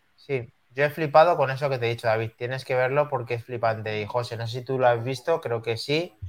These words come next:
Cuando tú puedes presentar, eh, por ejemplo, nuestro podcast, que muchas veces tratamos con imágenes de fondo,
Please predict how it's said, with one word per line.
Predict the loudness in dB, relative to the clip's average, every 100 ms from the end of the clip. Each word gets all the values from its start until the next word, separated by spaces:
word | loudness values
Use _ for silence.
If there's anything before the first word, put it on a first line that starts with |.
| -16 _
Cuando | -4 -2 -2 -4
tú | -6
puedes | 0 2 2
presentar, | 0 -2 -2 0 10 10 10 2
eh, | -2 -2
por | 0 0
ejemplo, | 0 0 2 0
nuestro | -2 -2 2 4 6 4
podcast, | 2 0 8 8 8
que | 0
muchas | 0 4
veces | 4 4 0
tratamos | 2 4 4 2 -4
con | -4
imágenes | 0 0 0 -2
de | -2
fondo, | 0 2 6 6 4